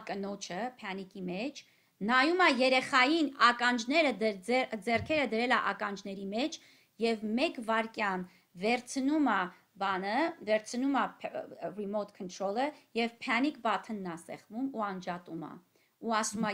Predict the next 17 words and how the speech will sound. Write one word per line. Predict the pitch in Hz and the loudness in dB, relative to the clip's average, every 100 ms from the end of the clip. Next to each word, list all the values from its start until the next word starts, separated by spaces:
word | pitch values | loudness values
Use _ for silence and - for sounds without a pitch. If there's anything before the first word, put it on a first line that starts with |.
| 180 196 | -2 2
«Ես | 294 359 - 277 | 2 2 -2 -2
իմ | 269 269 226 | 0 0 -2
աչքերիս | - - 214 269 - - | -2 -6 -2 -2 -4 -4
առաջ | 190 190 220 226 - - | -6 -2 -2 -2 -4 -6
տեսա, | 180 180 - 190 226 302 370 - _ _ _ _ _ | -6 -6 0 4 6 4 0 -8 _ _ _ _ _
թե | - 285 208 247 | 2 4 4 4
երբ | 403 427 311 | 4 4 4
որ | 240 196 | 4 4
ես | 240 294 294 | 2 2 0
panic | - 214 214 262 269 | -6 -2 -2 -2 -4
էի | 190 185 180 | -6 -6 -8
լինում, | 175 180 240 311 311 | -8 -6 0 0 0
ինչ | 285 277 - 208 | 0 0 0 -2
էի | 190 185 | 0 -2
անում | 185 180 | -2 -4
իմ | 170 165 160 | -6 -4 -4
կնոջը, | 156 - - 180 | -4 -6 -2 0